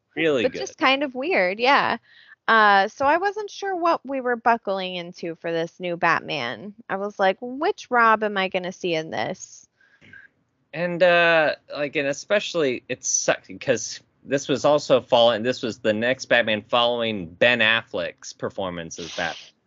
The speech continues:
Speaker 2: Right,
Speaker 1: Which I
Speaker 2: and
Speaker 1: get, honestly, like, I don't even include <laughs> him.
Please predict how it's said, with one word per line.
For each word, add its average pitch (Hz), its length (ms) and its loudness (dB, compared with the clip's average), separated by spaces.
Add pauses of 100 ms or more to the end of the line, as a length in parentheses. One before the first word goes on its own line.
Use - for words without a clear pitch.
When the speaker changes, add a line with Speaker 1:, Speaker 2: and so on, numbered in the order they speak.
(160)
Speaker 2:
Right, 285 200 6
Speaker 1:
Which 240 100 6
I 143 80 4 (160)
Speaker 2:
and 254 180 -2
Speaker 1:
get, 165 180 4 (320)
honestly, 190 580 -4
like, 135 380 2
I 139 120 0
don't 196 160 0
even 175 200 -4
include 113 400 -6
<laughs> - 0 -
him. - 480 -12